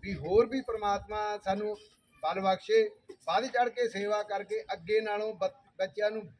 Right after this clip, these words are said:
ਹੋਰ ਵੀ ਵਧੀਆ ਗੁਣ ਆਮ ਦੇ ਸਕੀਏ। ਕਿਉਂ ਸਰਕਾਰ ਵੱਲੋਂ ਤਾਂ ਉਪਰਾਲੇ ਨਹੀਂ ਕੀਤੇ ਜਾਂਦੇ, ਪਿੰਡ ਪੱਧਰ 'ਤੇ ਕੀਤੇ ਜਾਂਦੇ ਆ।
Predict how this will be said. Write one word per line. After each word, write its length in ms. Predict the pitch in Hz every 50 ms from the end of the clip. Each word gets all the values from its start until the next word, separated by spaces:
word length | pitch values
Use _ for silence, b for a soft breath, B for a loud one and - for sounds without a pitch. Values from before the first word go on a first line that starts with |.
| _ _ _ -
ਹੋਰ 200 | 185 208 240 254
ਵੀ 120 | 247 277
ਵਧੀਆ 340 | 262 226 220 220 240 254 247
ਗੁਣ 240 | 233 214 233 226 208
ਆਮ 200 | 196 196 190 185
ਦੇ 140 | 175 180 180
ਸਕੀਏ। 500 | - 180 180 - - 190 202 214 220 214 - - - - _ _ _ -
ਕਿਉਂ 140 | - 247 254
ਸਰਕਾਰ 480 | 254 240 208 - - 190 190 196 208 208
ਵੱਲੋਂ 220 | 226 226 240 233
ਤਾਂ 180 | 233 240 240 233
ਉਪਰਾਲੇ 360 | 226 220 208 208 214 226 208
ਨਹੀਂ 180 | 196 208 247
ਕੀਤੇ 240 | 226 240 226 - 226
ਜਾਂਦੇ, 220 | 220 226 226 247 254
ਪਿੰਡ 280 | 254 - 226 220 220
ਪੱਧਰ 260 | 233 240 233 233 262
'ਤੇ 160 | 269 247 269 240
ਕੀਤੇ 300 | 190 226 214 - 208 196
ਜਾਂਦੇ 360 | 180 170 160 151 147 147 139
ਆ। 100 | 104